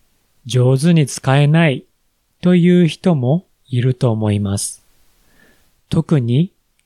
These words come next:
楽しいと嬉しいはちょっと迷いますよね。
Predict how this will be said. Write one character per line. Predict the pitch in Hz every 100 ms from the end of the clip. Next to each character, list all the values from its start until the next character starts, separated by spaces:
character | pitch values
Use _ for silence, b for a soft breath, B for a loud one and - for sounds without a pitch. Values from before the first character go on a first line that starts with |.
| _
楽 | - 127 131 180
し | - - 196 131
い | 120 _ _ -
と | 127 190 - _ _ 139
嬉 | 123 131 120
し | -
い | 156 120 98 117 _ _
は | 117 110 165 _ _ _ _
ち | - 180
ょ |
っ | 185 _
と | 139 107 107 _
迷 | 107 98 117 139 151
い |
ま | 156 160
す | -
よ | 143 98
ね。 | 101 113 147